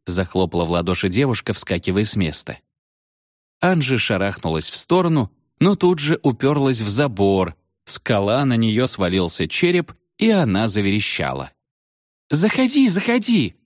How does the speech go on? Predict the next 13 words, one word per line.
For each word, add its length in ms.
крикнула 420
ей 180
выбежавшая 640
на 100
крыльцо 380
девушка, 580
и 80
Анже 320
ничего 420
не 140
оставалось, 600
как 380
подчиниться. 880